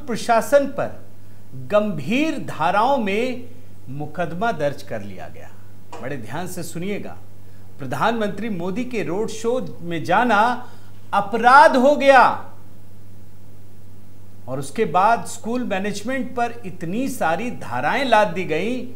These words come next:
कि आप सोच नहीं सकते। फिर ये मामला हाई कोर्ट पहुंचा और हाई कोर्ट ने किस प्रकार से सख्ती दिखाई, क्या कहा, वो भी आपको बताऊंगा।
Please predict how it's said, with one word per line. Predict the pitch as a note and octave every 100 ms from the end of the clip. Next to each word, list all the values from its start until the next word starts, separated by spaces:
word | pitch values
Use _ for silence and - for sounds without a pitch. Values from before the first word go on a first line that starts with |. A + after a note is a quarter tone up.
| - - - - -
कि | A#2
आप | A#2+ -
सोच | - G3+ G3+
नहीं | E3 A#2+
सकते। | - F#2 - E2 D#2 - - - -
फिर | - G#3
ये | B3
मामला | G#3+ A3 A#3+ A3
हाई | G3 A#3
कोर्ट | - D4+ D#4 -
पहुंचा | E3+ A2 F#2+ - - - - - - -
और | A2+ B2
हाई | - D#3+ A#3+
कोर्ट | - A3+ A#3 G3+
ने | A3+
किस | - B3+ -
प्रकार | - F#3 G#3+ A3 A3
से | - G3
सख्ती | - F#3 - B3 A3
दिखाई, | D#3+ - - F#2+ - - - - -
क्या | B3+ C#4
कहा, | - A3 F#3 G#3+ G#3+ - - - - - - - - A#2
वो | D3 E3
भी | D3 G#3+
आपको | D3+ B2 -
बताऊंगा। | G#2 F2 D#2 E2 D#2 -